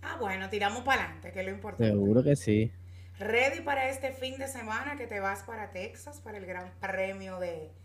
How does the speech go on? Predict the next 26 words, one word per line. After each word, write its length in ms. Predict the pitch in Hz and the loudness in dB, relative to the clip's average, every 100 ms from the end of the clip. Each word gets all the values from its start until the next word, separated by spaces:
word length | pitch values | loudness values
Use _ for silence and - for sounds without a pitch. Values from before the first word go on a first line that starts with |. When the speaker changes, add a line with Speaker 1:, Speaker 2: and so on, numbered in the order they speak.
| - - - | -20 -20 -14
Speaker 2:
Me 100 | 98 | -10
Speaker 1:
de 60 | |
Speaker 2:
voy 140 | 92 98 | -6 -4
para 100 | 90 | -4
Speaker 1:
Austin, 380 | 104 120 117 | -6 -4 -4
Speaker 2:
Texas. 380 | - 117 180 - | -4 -4 -4 -6
Speaker 1:
Texas, 360 | 175 277 277 - | -8 -8 -12 -12
de 80 | 214 | -12
Fórmula 540 | 190 175 185 202 180 | -10 -10 -10 -10 -12
uno. 320 | 175 202 254 311 320 - - - | -14 -16 -18 -18 -18 -20 -20 -6
Speaker 2:
Vamos 180 | 101 101 | -4 6
para 200 | 131 127 | 8 10
allá, 280 | 120 120 123 | 12 10 10
vamos 260 | 117 113 113 | 8 8 8
a 40 | |
ver 120 | 113 120 120 123 - - | 8 6 4 0 -12 4
cuánto 400 | 127 120 - 117 | 6 6 6 6
puedo 320 | 117 117 120 | 10 10 12
documentar 720 | 120 113 110 104 92 107 110 | 10 10 8 6 2 2 4
y 60 | 110 | 4
vamos 200 | 95 104 | 4 2
a 40 | |
pasarla 360 | 113 - 131 120 | 2 2 4 6
bien 180 | 95 104 | 4 6
por 140 | 123 | 6
allá, 300 | 101 50 - | 6 4 -4